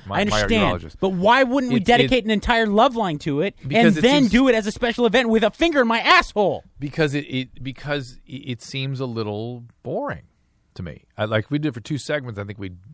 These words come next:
Speaker 1: hold everyone's interest, particularly with, at the end of the hour, the finger in the asshole.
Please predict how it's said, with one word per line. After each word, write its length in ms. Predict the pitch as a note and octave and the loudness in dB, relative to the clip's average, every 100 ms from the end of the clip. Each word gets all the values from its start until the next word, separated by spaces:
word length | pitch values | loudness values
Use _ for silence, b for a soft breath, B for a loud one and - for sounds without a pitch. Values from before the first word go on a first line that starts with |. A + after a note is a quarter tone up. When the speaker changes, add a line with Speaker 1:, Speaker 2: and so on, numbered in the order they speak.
| - | -18
Speaker 1:
hold 380 | F#2+ G#2 F2+ - | -10 -8 -10 -12
everyone's 300 | F#2 F#2+ F#2+ | -10 -8 -6
interest, 420 | D3+ A#2 F2+ F#2 _ - C#3 | -6 -6 -8 -10 _ -20 -14
particularly 380 | A#2 C#3 A#2+ A2 | -10 -10 -8 -8
with, 220 | G#2+ F#2+ | -8 -8
at 80 | G#2 | -12
the 100 | C3+ | -8
end 140 | C3 B2+ | -6 -6
of 80 | G#2 | -6
the 100 | G#2+ | -4
hour, 380 | G#2+ G2+ G#2 - b b _ | -2 -2 -4 -6 b b _
the 60 | - | -10
finger 260 | D3+ B2 | -8 -8
in 60 | G2+ | -8
the 80 | F2 | -8
asshole. 380 | E2 - D#2 | -10 -12 -16